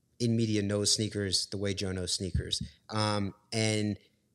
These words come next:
he just has this sort of ability to pull incredible anecdotes, um, from people and, you know, just have this really sort of lively conversation, um, with celebrities ar-, around footwear and,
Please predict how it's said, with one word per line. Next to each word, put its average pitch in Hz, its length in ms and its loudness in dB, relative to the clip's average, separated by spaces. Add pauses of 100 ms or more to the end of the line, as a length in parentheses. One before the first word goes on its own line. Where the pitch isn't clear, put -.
he - 180 -2
just 117 200 0
has 117 160 2
this 113 180 2
sort 110 340 2
of 104 260 -2 (540)
ability 117 520 4
to 107 140 -4
pull 117 600 2 (120)
incredible 120 580 0
anecdotes, 107 760 0 (280)
um, 101 640 0
from 117 140 -2
people 113 280 2
and, 139 260 6 (220)
you 175 100 2
know, 160 80 4
just 143 180 2
have 143 180 6
this 135 220 2
really 127 340 4
sort 117 180 2
of 101 100 -2
lively 104 320 2
conversation, 110 720 2 (340)
um, 98 480 -2 (180)
with 110 140 0
celebrities 110 580 2
ar-, 104 240 -4
around 101 460 0
footwear 110 420 0
and, 92 180 -4